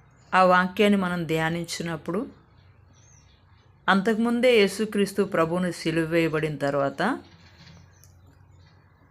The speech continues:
శుక్రవారం ఆయన సిలువ వేశారు. మూడో దినం తిరిగి లేస్తానని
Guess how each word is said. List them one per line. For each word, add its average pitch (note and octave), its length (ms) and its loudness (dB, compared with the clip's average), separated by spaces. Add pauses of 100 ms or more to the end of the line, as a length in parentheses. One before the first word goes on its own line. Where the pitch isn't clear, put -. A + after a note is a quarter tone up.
(3000)
శుక్రవారం A#3+ 560 4
ఆయన F#3+ 240 4
సిలువ F#3 320 -2
వేశారు. F3+ 600 0 (1300)
మూడో B3 340 6
దినం G#3+ 300 4
తిరిగి G3 320 0
లేస్తానని F3 560 0